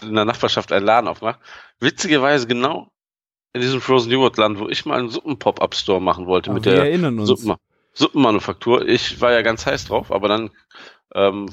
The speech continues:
Speaker 1: kam ja die Absage, ähm, dass mein Chef das doch nicht kurzfristig machen wollte und die fette Kuh hat angeklingelt,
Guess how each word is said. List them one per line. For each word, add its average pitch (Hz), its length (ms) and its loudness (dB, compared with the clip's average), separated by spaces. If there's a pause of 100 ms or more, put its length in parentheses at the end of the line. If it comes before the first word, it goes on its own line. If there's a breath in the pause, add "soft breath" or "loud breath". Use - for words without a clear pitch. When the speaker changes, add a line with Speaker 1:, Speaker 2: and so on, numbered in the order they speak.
Speaker 1:
kam 113 160 -2
ja 104 60 2
die 101 140 0
Absage, 151 640 0
ähm, 117 240 -2
dass 107 180 -2
mein 101 100 -2
Chef - 200 -2
das - 320 -14
doch - 160 -6
nicht 139 200 -8
kurzfristig - 520 -4
machen 117 180 -2
wollte 113 320 2
und 165 460 0 (300 loud breath)
die - 40 -12
fette 135 240 -4
Kuh 107 220 -8
hat 92 120 -4
angeklingelt, 98 680 -6